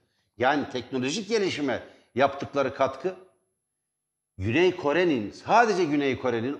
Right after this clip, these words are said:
onda biri edebiliyor. Geçtim Rusya'yı, Çin'i. Efendim, Çin'deki kültür ihtilaline öncülük etmek istemiş filan.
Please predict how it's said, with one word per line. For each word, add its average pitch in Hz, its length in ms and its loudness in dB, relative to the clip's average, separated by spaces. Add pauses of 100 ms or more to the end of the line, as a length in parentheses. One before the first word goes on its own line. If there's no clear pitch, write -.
onda 110 440 0
biri 143 160 2
edebiliyor. 98 460 -2 (120)
Geçtim 190 460 -4
Rusya'yı, 135 600 -2
Çin'i. 127 580 -6 (1800)
Efendim, 139 320 0
Çin'deki 135 460 -2
kültür 131 280 -4
ihtilaline 117 520 0
öncülük 120 440 -4
etmek 90 300 -8
istemiş 87 320 -12
filan. 85 280 -8